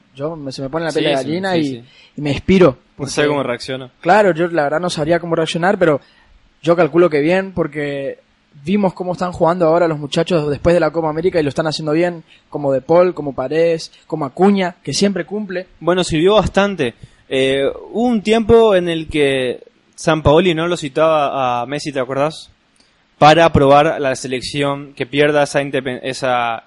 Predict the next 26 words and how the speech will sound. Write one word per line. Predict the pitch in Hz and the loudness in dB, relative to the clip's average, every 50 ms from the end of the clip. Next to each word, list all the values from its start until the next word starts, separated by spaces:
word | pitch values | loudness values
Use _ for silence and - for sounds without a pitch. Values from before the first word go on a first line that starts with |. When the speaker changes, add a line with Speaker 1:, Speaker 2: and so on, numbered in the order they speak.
| _ _ | _ _
Speaker 2:
esa | 131 - - 131 | -12 -8 -4 -2
dependencia | 135 135 139 135 127 135 147 160 160 147 151 131 | -2 -2 -2 -4 -4 -4 -4 -4 -4 -6 -8 -8
que | 127 | -8
tiene | 113 135 135 135 131 | -6 -6 -6 -4 -4
con | 143 135 | -4 -4
Messi, | 143 147 151 - - 165 170 - _ - - _ _ | -4 -4 -6 -6 -6 -8 -10 -12 _ -20 -20 _ _
y | - 139 | -8 -6
no | 143 151 160 | -4 -4 -4
sirvió. | - - 165 139 127 127 127 123 117 _ _ _ _ _ _ | -4 -4 -4 -4 -4 -6 -6 -8 -8 _ _ _ _ _ _
Bueno, | 190 208 214 180 127 | -2 0 0 0 0
totalmente | - - 156 185 208 220 220 214 226 | -2 -2 -2 0 0 0 0 0 0
diferente | 202 - 196 202 214 214 | 0 0 -2 -2 0 0
a | 208 | 0
lo | 196 | 0
que | 180 165 | -2 -2
se | 175 170 | -4 -2
vio | 160 170 190 196 | 0 0 2 0
en | 185 | 0
estos | 185 - 190 185 180 | -2 -4 -6 -6 -6
amistosos | 180 165 - - 180 175 190 170 | -6 -8 -6 -6 -6 -6 -8 -6
que | 156 147 143 | -6 -6 -6
pudimos | 135 - - 143 139 160 170 160 139 | -6 -6 -4 -4 -2 -2 -2 -2 -2
ver, | 147 151 160 165 160 151 _ _ _ _ _ _ _ - | 0 0 0 0 -2 -6 _ _ _ _ _ _ _ -8
eh, | 131 127 123 | -6 -6 -4
con | - 135 131 139 135 | -4 -6 -6 -6 -6
Scaloni. | - - 139 135 160 190 196 175 135 120 | -6 -4 -2 0 0 0 0 -2 -4 -8